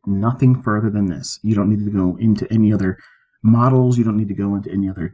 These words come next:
teachings. You don't have to come back to my YouTube channel. You'll never have to do any of that stuff anymore, because you'll be independently minded and your analysis will be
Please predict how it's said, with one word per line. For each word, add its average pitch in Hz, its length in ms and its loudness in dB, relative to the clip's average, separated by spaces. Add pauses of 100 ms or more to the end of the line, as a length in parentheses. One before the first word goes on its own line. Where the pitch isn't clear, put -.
(140)
teachings. 131 460 2
You 123 60 0
don't 120 160 4
have 113 100 0
to - 60 -14
come 101 200 -4
back 107 180 -2
to - 40 -4
my 92 100 -2
YouTube 123 360 2
channel. 117 340 0 (320)
You'll 101 140 -2
never 127 200 4
have 139 180 0
to 123 60 -4
do 123 140 4
any 123 140 4
of 120 60 2
that - 100 -12
stuff 107 240 -6
anymore, 107 260 -2
because 95 220 -6
you'll 95 160 -8 (400)
be 107 240 -2
independently 110 600 2
minded 101 520 -4 (760)
and 107 200 4
your 95 260 0 (140)
analysis 123 640 0
will 101 120 -2
be 98 360 -6